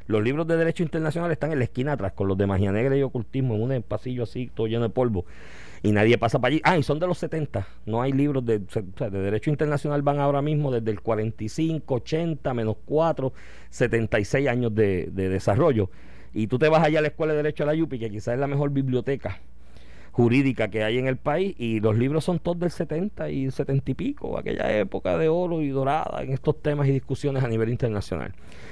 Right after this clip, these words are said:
Pero crea una diferencia. Tú mencionaste ahorita a Katrina. Cuando Katrina, New Orleans,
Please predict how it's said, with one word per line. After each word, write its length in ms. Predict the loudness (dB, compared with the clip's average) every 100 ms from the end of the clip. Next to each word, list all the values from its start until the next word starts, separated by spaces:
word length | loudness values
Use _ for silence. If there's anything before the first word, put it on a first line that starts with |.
| -14 -14 -14 -14 -14 2
Pero 200 | 6 8
crea 200 | 6 6
una 100 | 4
diferencia. 460 | 2 2 0 0
Tú 80 | 0
mencionaste 420 | -2 -2 -2 2
ahorita 260 | 2 2 -2
a 40 |
Katrina. 380 | -2 -2 -4 -6 -8 -12 -12 -6
Cuando 280 | -2 0 2
Katrina, 480 | 2 2 2 4 4
New 180 | 2 2
Orleans, 580 | 2 2 2 -2 -4